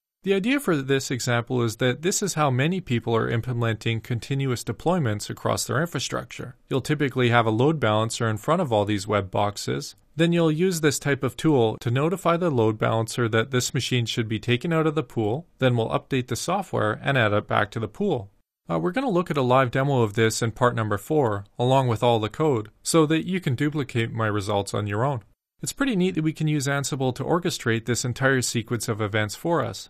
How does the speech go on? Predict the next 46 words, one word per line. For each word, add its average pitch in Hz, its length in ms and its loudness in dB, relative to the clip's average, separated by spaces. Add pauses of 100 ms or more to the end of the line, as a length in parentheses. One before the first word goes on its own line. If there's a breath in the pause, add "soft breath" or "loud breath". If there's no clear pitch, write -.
(160)
I 180 40 -4
should 233 220 0
mention 180 340 0
that 160 300 0
Ansible 175 420 0
has 143 200 0
this 135 180 -2
concept 127 600 -2
of 113 260 -2
pre- 127 360 0
and 113 160 -4
post-task 120 720 0
handlers. 120 640 -4 (120)
So 151 180 4
we 143 120 6
will 139 180 4
define 156 380 0
our 208 120 -2
tasks 113 600 2
as 110 220 2
deploying 117 500 0
a 110 60 -2
new 113 140 0
software 120 520 0
to 110 180 -4
a 104 60 -2
machine, 104 500 -4 (140)
but 135 120 2
we'll 127 120 4
have 131 180 4
a 117 60 2
pre-task 110 720 0
that 120 80 0
will 110 120 0
notify 147 440 2
the 143 140 2
load 113 240 2
balancer 110 800 0
that 131 140 0
we'll 120 180 4
remove 120 460 2
it - 160 -4
from 113 180 0
the 113 100 0
available 117 500 2
nodes, 107 500 -2